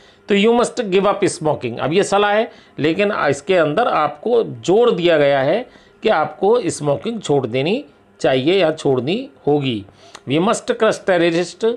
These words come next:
डिटर्मिनेशन है, हम जो आतंकवादी हैं उनका नाश करेंगे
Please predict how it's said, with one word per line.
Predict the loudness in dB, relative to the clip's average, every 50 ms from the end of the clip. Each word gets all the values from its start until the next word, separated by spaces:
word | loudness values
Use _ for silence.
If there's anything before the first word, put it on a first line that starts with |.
| -6 -14 -20 -20 _ _ -6
डिटर्मिनेशन | -4 -2 0 0 2 2 2 2 2 2 0 0 2 0 0
है, | 0 -2 -4 -6 -12 _ -20 -20 _ _ -6
हम | -2 -2 -2 -2 -4 -6 -10 -14 _ _ _ _ _ _ _ _ -6
जो | -2 0 2 2 2 2 0 -4 -10 -20 _ _ _ _ -4
आतंकवादी | -4 -2 -2 -2 -2 0 0 0 0 0 0 0 2
हैं | 2 2
उनका | 2 0 -2 -2 0 0 0
नाश | 0 2 0 0 0 -2 -4 -2
करेंगे | -2 0 0 0 0 2 0 0